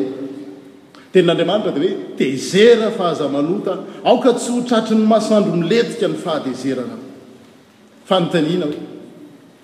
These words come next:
raha nandray ny fanahy ny fiadanana ianao izay manosika anao hamela heloka,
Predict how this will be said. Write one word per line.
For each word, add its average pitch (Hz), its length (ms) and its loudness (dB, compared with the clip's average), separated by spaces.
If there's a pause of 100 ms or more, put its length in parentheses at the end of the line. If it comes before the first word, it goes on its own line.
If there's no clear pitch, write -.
raha 165 180 0
nandray 175 540 4
ny 226 380 4
fanahy 208 460 2
ny 202 40 2
fiadanana 220 680 2
ianao 240 160 2
izay 170 160 2
manosika 214 540 4
anao 208 160 4
hamela 185 340 6
heloka, 175 400 2